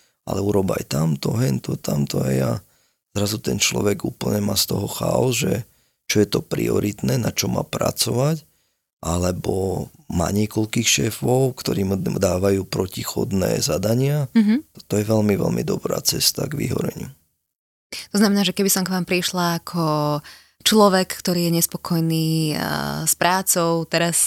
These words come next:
Speaker 2: sa so mnou rozprávate, ja vám poviem, že, ehm, toto sa mi deje, ehm, som nespokojná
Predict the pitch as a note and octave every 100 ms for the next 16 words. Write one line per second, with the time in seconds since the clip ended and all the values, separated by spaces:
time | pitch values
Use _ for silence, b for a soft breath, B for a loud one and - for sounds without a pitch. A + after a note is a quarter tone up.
0 | - - E3 D3+ D#3 D3+ D#3+ D#3+ F#3 A3
1 | - G#3 G3 F#3+ - F3+ E3+ E3 D#3+ D#3+
2 | E3 D#3+ D#3+ D#3+ D3+ B B B B B
3 | _ - D#3 D#3 D#3 D#3 - F3 F#3 F3
4 | E3 D#3 F3 E3+ E3 E3 D#3+ - _ D#3
5 | D3 D3 D3 D3 C#3+ D3 D3 D3+ _ _
6 | _ _ _ _ - E3 E3+ - F#3+ -
7 | F3 E3 D#3 D#3 D#3